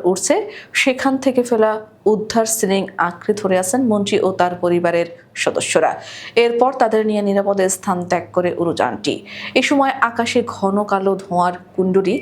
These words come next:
উঠতে দেখা যায়। নেপালে বিক্ষোভ শুরুর পর থেকে পুড়ে দেওয়া হয় একাধিক মন্ত্রী ও সরকারি কর্মকর্তার বাড়ি। অনেককে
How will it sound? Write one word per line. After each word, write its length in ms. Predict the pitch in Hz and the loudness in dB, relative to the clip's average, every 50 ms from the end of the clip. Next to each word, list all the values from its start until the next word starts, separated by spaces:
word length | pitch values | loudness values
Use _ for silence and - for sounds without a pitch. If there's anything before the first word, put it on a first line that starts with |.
| - - 165 151 139 - - - - - - - - 202 | -6 -8 -8 -8 -8 -8 -14 -20 -20 -20 0 2 2 2
উঠতে 200 | 202 202 208 202 202 143 | 4 2 2 2 2 2
দেখা 180 | - - 135 123 | 0 0 2 2
যায়। 160 | 120 110 107 - - - - - - - - - | 2 0 0 -4 -6 -10 -12 -12 -12 -10 0 2
নেপালে 280 | 240 247 240 285 285 294 247 196 | 2 4 4 2 2 2 2 2
বিক্ষোভ 320 | 233 240 240 233 - 320 311 - - | 0 0 0 0 -2 -2 0 0 0
শুরুর 240 | - 269 269 262 262 - 226 | 2 2 2 2 2 0 0
পর 120 | 214 214 214 214 - | 0 0 -2 -4 -4
থেকে 180 | 247 226 220 220 | -4 0 0 -2
পুড়ে 260 | 220 - 202 190 185 185 180 | 0 0 0 0 0 0 0
দেওয়া 160 | 180 180 185 | 0 0 0
হয় 140 | 196 180 - - 165 | -2 -4 -2 -2 -4
একাধিক 300 | 165 170 170 - 180 170 165 170 170 | -2 -4 -4 -4 -6 -6 -4 -2 -2
মন্ত্রী 280 | 175 185 196 - - 165 - 185 | 0 0 -2 -2 -4 -2 -2 0
ও 20 | 185 - - | -2 0 -2
সরকারি 360 | 190 185 185 - 196 180 202 - - - | -2 -2 0 -2 0 0 0 -2 0 0
কর্মকর্তার 560 | 185 175 165 175 175 175 180 175 - 175 175 185 - | 0 0 0 -4 -4 -4 -6 -4 -4 -6 -2 0 -2
বাড়ি। 180 | - 196 - - - - - - 269 | 0 0 -4 -8 -6 -8 0 2 2
অনেককে 300 | 262 262 302 311 - - | 2 2 0 0 0 0